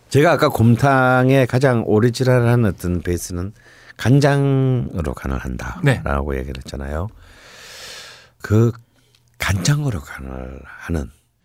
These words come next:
Speaker 2: 아이고.
Speaker 1: 곰탕집을 추천하고 싶습니다.
Speaker 2: 아직도 그 근원이 있습니까?
Speaker 1: 네. 바로 한국은행, 그러니까 이제 그 신세계 백화점이고요.
Speaker 2: 네, 신세계 백화점
Speaker 1: 음,
Speaker 2: 그치.
Speaker 1: 그 한국은행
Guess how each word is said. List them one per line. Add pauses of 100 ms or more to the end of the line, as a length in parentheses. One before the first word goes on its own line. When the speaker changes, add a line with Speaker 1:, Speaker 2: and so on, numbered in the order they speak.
(120)
Speaker 2:
아이고.
Speaker 1:
곰탕집을 (420)
추천하고
싶습니다. (120)
Speaker 2:
아직도
그
근원이
있습니까?
Speaker 1:
네. (1040)
바로
한국은행, (320)
그러니까
이제
그
신세계
백화점이고요.
Speaker 2:
네,
신세계
백화점
Speaker 1:
음,
Speaker 2:
그치.
Speaker 1:
그
한국은행